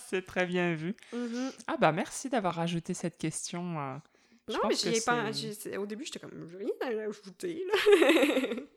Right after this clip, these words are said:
Speaker 2: <laughs>
Speaker 1: Non, mais c'est super pertinent. Bah, moi, tu
Speaker 2: Ouais.
Speaker 1: m'avais déjà conté, euh, une
Speaker 2: Mhm.
Speaker 1: partie de cette histoire-là, donc, euh,
Speaker 2: Mhm.
Speaker 1: mais c'est vrai qu'il faut toujours se mettre à la place de l'auditeur.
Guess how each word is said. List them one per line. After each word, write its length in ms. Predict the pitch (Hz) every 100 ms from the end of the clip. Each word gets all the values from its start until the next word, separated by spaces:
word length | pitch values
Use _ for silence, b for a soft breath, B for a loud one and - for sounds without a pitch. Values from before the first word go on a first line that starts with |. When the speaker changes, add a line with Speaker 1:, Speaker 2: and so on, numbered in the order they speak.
| -
Speaker 2:
<laughs> 200 | - -
Speaker 1:
Non, 120 | 240 320
mais 120 | 190
c'est 140 | -
super 260 | 160 180 220
pertinent. 580 | 214 196 - 202 226 214
Bah, 160 | 151
moi, 160 | 151 190
tu 80 | 208
Speaker 2:
Ouais. 40 |
Speaker 1:
m'avais 200 | 175 165 165
déjà 260 | 175 220
conté, 560 | - 185 175 202 202 185
euh, 400 | 160 151 143 139 B B -
une 200 | 214 165
Speaker 2:
Mhm. 40 |
Speaker 1:
partie 300 | 165 165 -
de 40 | 214
cette 200 | 190 -
histoire-là, 500 | - 175 170 185 208
donc, 300 | 170 156 165
euh, 320 | 147 139 131 214
Speaker 2:
Mhm. 140 | 220 220
Speaker 1:
mais 180 | 151
c'est 180 | 151 -
vrai 200 | 151 196 - _ _ _ _ _ _ _
qu'il 100 | -
faut 100 | -
toujours 200 | 165 202
se 100 | -
mettre 140 | 165 147
à 40 |
la 100 | 143
place 180 | 156 147
de 60 |
l'auditeur. 460 | 139 127 127 127